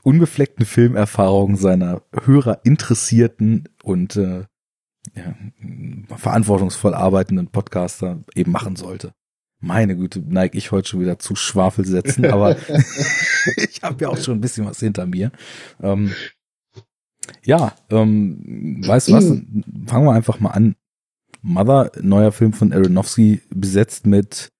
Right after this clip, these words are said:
Speaker 1: vielen interessanten Schauspielern. Ähm, Javier Bardem, Jennifer Lawrence,
Speaker 2: Ed Harris.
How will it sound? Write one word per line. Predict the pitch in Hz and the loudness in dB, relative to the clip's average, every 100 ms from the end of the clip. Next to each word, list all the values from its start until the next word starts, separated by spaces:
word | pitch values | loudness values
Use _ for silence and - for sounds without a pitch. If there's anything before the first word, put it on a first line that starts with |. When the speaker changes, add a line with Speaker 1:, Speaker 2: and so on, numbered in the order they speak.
| _ _ _ | _ _ _
Speaker 1:
vielen | - - 139 190 180 _ | -6 2 4 4 2 _
interessanten | - 156 143 131 160 123 | 0 0 0 0 0 0
Schauspielern. | 139 139 - 92 82 98 | -2 -2 0 -2 -2 -6
Ähm, | 95 95 98 110 _ | -4 -4 -6 -12 _
Javier | - 98 104 107 104 | -6 -2 0 0 0
Bardem, | 95 101 104 120 143 147 _ _ _ _ _ _ _ _ _ _ _ - | -2 2 2 4 2 -2 _ _ _ _ _ _ _ _ _ _ _ -4
Jennifer | 92 98 95 | -2 0 2
Lawrence, | 92 95 104 104 107 - - - _ _ _ _ _ _ _ | 4 6 6 4 0 -6 -10 -14 _ _ _ _ _ _ _
Speaker 2:
Ed | 131 - | -8 0
Harris. | 135 143 139 - - | 6 6 6 0 -14